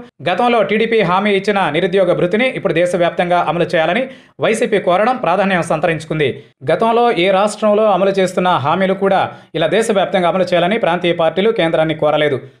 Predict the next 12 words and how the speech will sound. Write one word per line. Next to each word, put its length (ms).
కోరినా 260
కేంద్రం 400
పట్టించుకుంటుందన్న 840
గ్యారంటీ 340
లేదు. 160
అటువంటప్పుడు 460
వైసీపీ 360
ఎందుకు 220
ఈ 100
డిమాండ్ను 400
తెరపైకి 380
తెచ్చిందనే 380